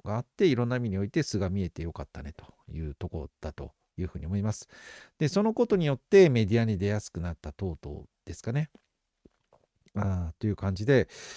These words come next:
まあ、そのことによってファンが増えたとかっていうのもあるのかもしれないですね。はい。という感じで、まあ、一つの時代を変えるパイオニアとし-、パイオニアとして尊敬してきたんです。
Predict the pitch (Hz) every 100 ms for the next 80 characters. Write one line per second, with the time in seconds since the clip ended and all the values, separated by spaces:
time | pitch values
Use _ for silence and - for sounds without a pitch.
0 | - - 131 202 262 285 247 151 110 -
1 | 143 - 143 110 87 117 98 82 - -
2 | 78 - 143 87 87 80 67 - 64 -
3 | - 76 73 73 69 69 - - 123 127
4 | - - 90 73 87 - 151 151 151 147
5 | 214 180 - - - - 175 135 87 82
6 | - - 147 - 98 82 98 95 90 98
7 | 107 143 123 104 101 90 - 98 - -
8 | 117 110 110 104 - - 170 - 92 85
9 | 87 82 - 78 - 71 - - -